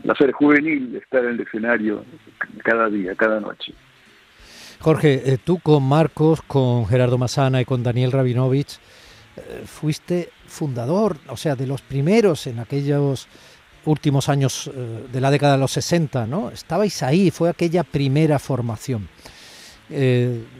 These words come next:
Speaker 2: cuando estás en el escenario con la, eh, nueva formación, o sea, eh,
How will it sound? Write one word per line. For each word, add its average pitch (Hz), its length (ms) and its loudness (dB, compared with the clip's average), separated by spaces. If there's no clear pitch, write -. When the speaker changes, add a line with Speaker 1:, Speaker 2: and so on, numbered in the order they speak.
Speaker 2:
cuando 139 300 0
estás 196 280 2
en 190 100 2
el 170 80 2
escenario 143 460 2
con 123 220 -2
la, 120 300 -4
eh, 123 160 -4
nueva 147 400 4
formación, 139 760 -2
o - 60 -8
sea, 127 360 0
eh, 120 320 -8